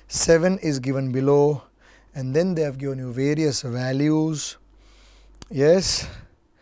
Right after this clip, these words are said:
and then they are saying you are required to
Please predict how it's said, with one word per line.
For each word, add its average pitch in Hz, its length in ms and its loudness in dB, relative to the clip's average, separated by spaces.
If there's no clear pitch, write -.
and 127 180 -6
then 160 180 2
they 151 80 4
are 139 80 4
saying 139 640 -2
you 180 300 4
are 151 120 8
required 151 760 2
to 139 120 -4